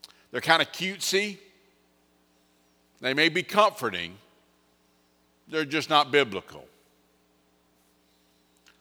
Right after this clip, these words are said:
No one has ever died because God wanted another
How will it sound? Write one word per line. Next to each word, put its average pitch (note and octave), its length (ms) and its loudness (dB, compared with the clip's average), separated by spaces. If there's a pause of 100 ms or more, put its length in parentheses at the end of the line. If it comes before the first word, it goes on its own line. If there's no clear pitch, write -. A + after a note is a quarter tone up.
(140)
No D3 300 2
one F#3+ 240 2
has D3+ 300 -2
ever D#3+ 180 0
died C3 640 6 (1300)
because B2 400 -2
God C3+ 400 2
wanted C#3+ 300 -2
another C3 360 -4